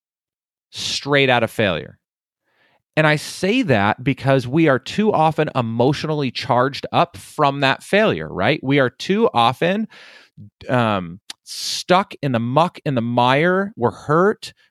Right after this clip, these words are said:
we're upset, we're frustrated, we're pissed off at somebody, and we're just too emotional to make a rational decision in the moment, especially when it's a really important failure. I mean,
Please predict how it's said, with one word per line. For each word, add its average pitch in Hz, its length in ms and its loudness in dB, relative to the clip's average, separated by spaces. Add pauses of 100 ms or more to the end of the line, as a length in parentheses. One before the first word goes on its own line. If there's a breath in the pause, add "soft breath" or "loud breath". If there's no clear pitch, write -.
we're 120 480 2
upset, - 840 -2 (180)
we're 110 140 -4
frustrated, 180 920 -2
we're 113 160 0
pissed - 420 -4
off 180 260 4
at 156 100 -8
somebody, 160 720 0 (460 loud breath)
and 139 720 2
we're 160 200 2
just - 340 -2
too 202 480 0
emotional 151 720 0
to 147 140 -6
make 131 340 0
a 127 100 0
rational 117 640 0
decision 123 520 -2 (120)
in 139 160 -2
the 127 80 0
moment, 127 540 0 (440 soft breath)
especially 151 1000 0
when 123 260 2
it's - 140 -4
a 110 60 -2
really 139 360 2
important 113 500 -2
failure. 101 600 0
I 160 60 0
mean, 170 200 0